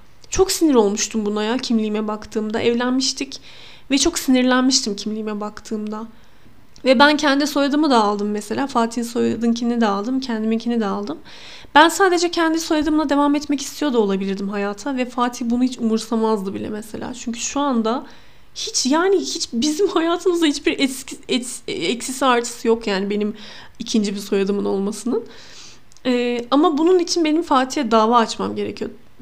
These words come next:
Yani ve bence bu y-, bu sistem yıldırmak için. "Aa, bir soyadı farklı gözüksün kimliğinde." diye kocasına dava açtı. Yani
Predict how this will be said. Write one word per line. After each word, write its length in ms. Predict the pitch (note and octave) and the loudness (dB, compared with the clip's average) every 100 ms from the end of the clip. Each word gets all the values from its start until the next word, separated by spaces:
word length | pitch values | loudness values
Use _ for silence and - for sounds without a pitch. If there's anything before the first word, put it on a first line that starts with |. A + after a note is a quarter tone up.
| - - - - A3 | -20 -20 -20 -18 -2
Yani 360 | A#3+ C4+ C4 | 2 4 4
ve 180 | E4+ F#4 - | 2 0 -2
bence 500 | A#3 C#4 D#4 D#4 C#4 | 4 6 6 6 4
bu 60 | C4+ | 2
y-, 180 | A#3+ A#3 | 2 0
bu 220 | A#3 E4+ | 2 2
sistem 500 | - D4+ - E4+ C#4 | 2 0 2 4 4
yıldırmak 540 | A#3+ A3+ A#3+ B3 A#3+ | 4 2 2 2 0
için. 340 | - - G#3 - - - - - - B3+ | -2 -6 -8 -12 -18 -20 -20 -20 -2 6
"Aa, 360 | B3 B3 A3+ | 8 8 6
bir 60 | C4 | 2
soyadı 520 | - C4 B3+ A#3 B3 | 0 0 0 0 0
farklı 320 | B3+ B3 B3 | 2 0 0
gözüksün 480 | A#3 A#3 A3+ - A#3+ | -2 -2 -4 -4 -2
kimliğinde." 500 | A#3 A#3 A#3 A#3 A#3 | 0 2 4 4 4
diye 180 | A#3 A#3 | 2 2
kocasına 520 | A#3+ A3+ - A#3 A3+ | 0 -2 0 0 4
dava 340 | A3 G#3+ G#3+ | 4 6 4
açtı. 460 | G3+ G3+ - - A3+ - - - - | 2 0 -6 -8 -10 -16 -20 -14 0
Yani 460 | A3+ A3 G#3+ G#3+ | 2 4 2 -2